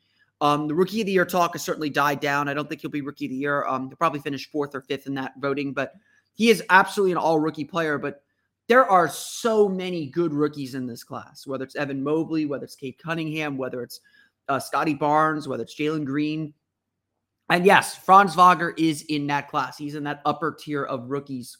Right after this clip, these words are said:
for this season. It's, it's again, a, a ridiculously good rookie class. Franz Wagner has been the most consistent part about the Magic. Um, he is a, a regular scorer, um, but a guy that, frankly, the Magic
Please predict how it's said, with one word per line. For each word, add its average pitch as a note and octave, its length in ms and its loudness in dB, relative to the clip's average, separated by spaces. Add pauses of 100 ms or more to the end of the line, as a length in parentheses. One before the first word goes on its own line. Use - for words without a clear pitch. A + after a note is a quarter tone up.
for C#3 220 -6
this A#2+ 220 -10
season. B2 320 -12
It's, - 160 -16
it's - 260 -10 (540)
again, E3 520 4
a, E3 180 2
a E3+ 100 8
ridiculously E3+ 1040 0
good D3 240 -2
rookie C#3+ 300 -6
class. C3 480 -10 (840)
Franz C4+ 300 4
Wagner A3 340 6
has E3+ 400 -4
been D#3 480 -6 (420)
the E3+ 120 -2
most G3+ 240 4
consistent F#3 540 -4
part D#3 340 -4
about A#2+ 280 -4
the - 60 -12
Magic. A2+ 340 -14 (360)
Um, B2+ 340 -6
he D3+ 220 -4
is C#3+ 320 -4
a, B2 40 0
a C#3 200 2
regular E3+ 440 0
scorer, D3 540 -4 (460)
um, D3 280 0
but F3+ 140 2
a - 20 0
guy A#3+ 420 6
that, G3 340 0
frankly, G#3+ 340 -4
the E3+ 140 -8
Magic F#3 440 -6